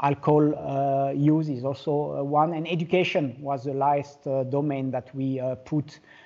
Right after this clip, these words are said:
uh, center within, uh, the after career consultation. And, uh, once we have developed that, which is, uh, uh, first a kind of education, um, uh, part, then you have the consultation, which is one hour with the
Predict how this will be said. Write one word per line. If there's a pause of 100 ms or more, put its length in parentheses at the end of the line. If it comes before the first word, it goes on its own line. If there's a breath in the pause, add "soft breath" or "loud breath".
(180 loud breath)
uh,
center
within,
uh,
the
after
career
consultation. (420 loud breath)
And,
uh,
once
we
have
developed
that,
which
is,
uh, (340 loud breath)
uh,
first
a
kind
of
education,
um, (380 soft breath)
uh,
part,
then
you
have
the
consultation,
which
is
one
hour
with
the